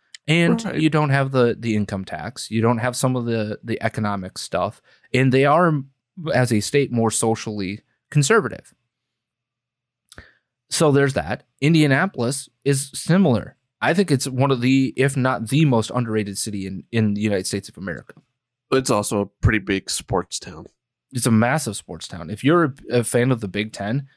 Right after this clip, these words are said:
Speaker 1: living in Indianapolis is a great location. It's easy to get to places, and most likely you're going to be able to watch your team play at some point in time in that city.
Speaker 2: That's true.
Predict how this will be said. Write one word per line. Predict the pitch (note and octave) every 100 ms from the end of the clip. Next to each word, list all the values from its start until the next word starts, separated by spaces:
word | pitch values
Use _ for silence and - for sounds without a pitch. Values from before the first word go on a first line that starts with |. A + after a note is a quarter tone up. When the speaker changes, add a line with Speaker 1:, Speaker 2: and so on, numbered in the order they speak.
| _ _
Speaker 1:
living | B2 A#2+ E3 E3+
in | C#3+
Indianapolis | B2+ C3 A2+ A#2+ A#2 G#2+
is | G#2+
a | G#2+
great | G2 G#2+ G#2+ G#2+
location. | G2+ - G#2+ - - _ _ _ _ _ -
It's | G2+
easy | A#2 C#3 D3+
to | C3
get | B2
to | -
places, | G2+ F2+ F#2+ G#2 C#3+ - _ _ -
and | C3+ B2+
most | A#2 C#3+ D#3+ - -
likely | A2+ F#3+ A3 A#2+
you're | B2 A#2 C3
going | A#2+ B2+ B2+
to | -
be | B2+
able | B2+ A#2+
to | -
watch | G#2+ G2 A#2 -
your | A#2+ C#3
team | - C#3+ A2+
play | - E3 A2+
at | G#2
some | B2+ C3
point | D3 C3+
in | C3+
time | F3 D3+ A#2 A#2 -
in | C3
that | A#2+ A#2
city. | - B2+ - _ _ _ _ _ _ _ _ _ _ _ _ _ -
Speaker 2:
That's | A2+ -
true. | - F3